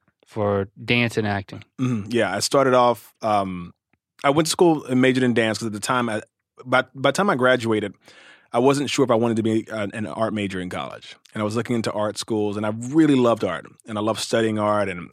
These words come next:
Speaker 2: all the impressionists, the pre-, the impressionists were my favorite, and,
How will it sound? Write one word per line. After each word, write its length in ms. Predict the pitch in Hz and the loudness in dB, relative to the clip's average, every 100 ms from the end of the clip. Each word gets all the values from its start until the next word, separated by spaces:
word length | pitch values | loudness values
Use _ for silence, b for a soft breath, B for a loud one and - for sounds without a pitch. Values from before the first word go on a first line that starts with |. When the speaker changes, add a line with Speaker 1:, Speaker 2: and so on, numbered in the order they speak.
| - | -10
Speaker 2:
all 120 | 110 | -6
the 60 | 107 | -6
impressionists, 580 | 104 127 117 123 113 - | -4 -2 -2 -2 -2 -2
the 100 | 117 | -2
pre-, 200 | 127 127 | 2 2
the 120 | 123 | 2
impressionists 680 | 110 127 120 127 - - - | 0 0 0 -2 -4 -6 -8
were 180 | 117 107 | -4 -2
my 120 | 104 | -2
favorite, 380 | 104 113 110 107 | 0 0 2 0
and, 180 | 92 | -4